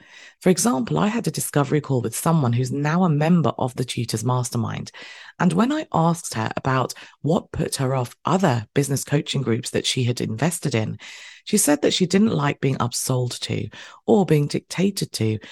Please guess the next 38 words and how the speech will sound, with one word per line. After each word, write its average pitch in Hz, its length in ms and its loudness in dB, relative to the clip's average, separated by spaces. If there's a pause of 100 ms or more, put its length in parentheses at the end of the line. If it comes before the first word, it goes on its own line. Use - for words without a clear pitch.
(140)
and 165 180 6
made 180 220 6
to 170 80 -2
feel 143 220 2
bad 151 400 0
if 123 60 0
she - 100 0
wasn't 135 400 -2
doing 196 260 6
things 117 300 0
the 123 80 4
way 135 320 2
that 127 220 -2 (100)
that - 240 -6
coach - 400 2
suggested. - 680 -2 (240)
Now, 185 140 8
the 185 120 6
latter 214 340 2
was 127 180 2
fine 131 300 2
with 113 140 0
me 113 140 0
because 127 460 2
I 151 80 2
don't 170 300 2
do 127 160 0
formulas 120 500 2
or 107 80 0
tell 131 300 -2
people 123 320 -4
to - 100 -8
do 139 200 2
things 117 240 -2
in 113 100 0
a - 20 -2
fixed - 380 -6
way, 117 320 2